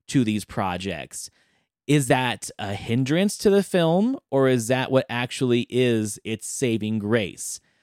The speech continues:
I'm still a little bit on the fence on that, and I think that's what we're gonna have this conversation of. Is this a style over substance movie,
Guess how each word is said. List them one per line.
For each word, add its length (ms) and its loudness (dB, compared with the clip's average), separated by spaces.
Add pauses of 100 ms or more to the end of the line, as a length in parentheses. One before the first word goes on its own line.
(340)
I'm 160 2
still 240 2
a 40 4
little 180 6
bit 160 2 (160)
on 100 0
the 80 0
fence 560 -2
on 220 0
that, 260 -4 (160)
and 140 0
I 100 2
think 280 0
that's 260 -2
what 260 2
we're 140 2
gonna 180 2
have 180 -2
this 160 -2
conversation 720 0
of. 200 -4
Is 140 -4
this 180 0
a 80 -2
style 580 0
over 280 2
substance 520 -6
movie, 500 0